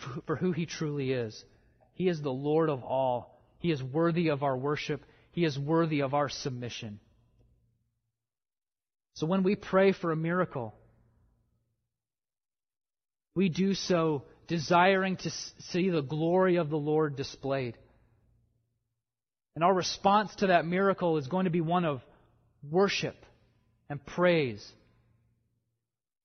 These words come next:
bowing our, ourselves before him because of who he is. And we experience works of God in our life,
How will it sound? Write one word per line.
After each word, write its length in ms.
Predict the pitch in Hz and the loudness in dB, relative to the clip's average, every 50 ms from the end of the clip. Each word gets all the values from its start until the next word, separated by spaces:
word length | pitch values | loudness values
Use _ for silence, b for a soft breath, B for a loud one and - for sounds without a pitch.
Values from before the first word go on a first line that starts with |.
| _ _ _ _ _ _ _ _ _ _ _ _ _ _ _ _ _ _ _ _ _ _ _ _ _ | _ _ _ _ _ _ _ _ _ _ _ _ _ _ _ _ _ _ _ _ _ _ _ _ _
bowing 440 | 185 175 170 185 190 196 196 185 175 | 4 6 6 6 6 4 2 2 2
our, 260 | 160 151 147 143 - - | 2 2 2 0 0 -2
ourselves 720 | 147 143 - - - 190 180 175 180 175 165 156 139 - - | -4 -4 -4 -2 0 2 2 2 2 2 0 -2 -4 -8 -10
before 440 | - 143 - _ - 151 156 160 135 | -12 -12 -8 _ -2 -2 -2 -2 -2
him 260 | 123 135 123 107 104 - _ _ _ _ _ _ _ _ _ _ _ _ _ _ _ _ _ _ _ _ _ _ _ _ _ _ _ _ _ _ _ _ _ _ _ _ _ _ _ _ _ _ - | -4 -8 -10 -10 -12 -16 _ _ _ _ _ _ _ _ _ _ _ _ _ _ _ _ _ _ _ _ _ _ _ _ _ _ _ _ _ _ _ _ _ _ _ _ _ _ _ _ _ _ -10
because 320 | 151 - - 185 156 139 | -6 -2 0 0 0 0
of 100 | 151 131 | -2 -6
who 160 | - 151 139 | -4 -4 -4
he 120 | 131 123 120 | -4 -4 -4
is. 240 | 120 120 117 117 - - - _ _ _ _ _ _ _ _ _ _ _ _ _ _ _ _ _ _ _ _ _ _ _ _ _ _ _ _ _ _ _ _ _ _ _ _ _ _ _ _ _ _ _ _ _ _ _ _ _ _ _ _ | -4 -6 -8 -12 -16 -20 -20 _ _ _ _ _ _ _ _ _ _ _ _ _ _ _ _ _ _ _ _ _ _ _ _ _ _ _ _ _ _ _ _ _ _ _ _ _ _ _ _ _ _ _ _ _ _ _ _ _ _ _ _
And 80 | 143 147 | -8 -2
we 100 | 170 185 | -2 -2
experience 720 | 160 - - - - - 156 160 170 165 156 151 135 - | -2 -2 -4 -8 -4 -2 -2 -2 -2 -2 -4 -6 -8 -8
works 340 | 143 135 147 156 151 - - | -6 -4 -4 -4 -4 -6 -6
of 160 | 160 139 127 | -6 -6 -4
God 220 | 135 131 131 131 135 | -2 -2 -2 -2 -2
in 80 | 135 | -4
our 120 | 131 127 120 | -6 -6 -6
life, 280 | 120 120 117 117 110 | -6 -6 -6 -8 -10